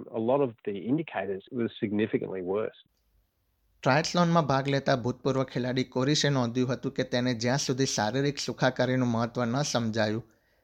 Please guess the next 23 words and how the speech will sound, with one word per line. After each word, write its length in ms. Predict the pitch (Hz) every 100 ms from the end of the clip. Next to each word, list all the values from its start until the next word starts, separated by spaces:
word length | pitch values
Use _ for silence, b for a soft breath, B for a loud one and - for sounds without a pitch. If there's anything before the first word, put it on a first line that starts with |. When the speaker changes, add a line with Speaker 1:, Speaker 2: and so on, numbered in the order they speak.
| _
Speaker 2:
ત્યાં 140 | 139 160
સુધી 280 | 160 139 139
તેઓ 260 | 135 131 -
આરોગ્ય 360 | 113 135 147 147
સાથે 320 | 135 120 123
સંકળાયેલી 540 | - 120 131 123 123
બાબતો 480 | 123 113 123 120 117
સામે 380 | - 120 117 117 -
જજુમતા 500 | 117 113 135 127 123
રહ્યા 280 | 117 107 101
હતા. 280 | 101 101 95 - _ _ _ _
Speaker 1:
We 100 | 117 107
say 200 | 123 120
that 120 | 117
we 120 | 107 107
work 220 | 107 104
with 120 | 104 -
four 200 | 110 98
doctors. 380 | 95 - 92 - -
Doctor 240 | 165 -
Diet, 380 | 110 104 131 170 - -
Doctor 220 | - 113
Movement, 420 | 117 120 139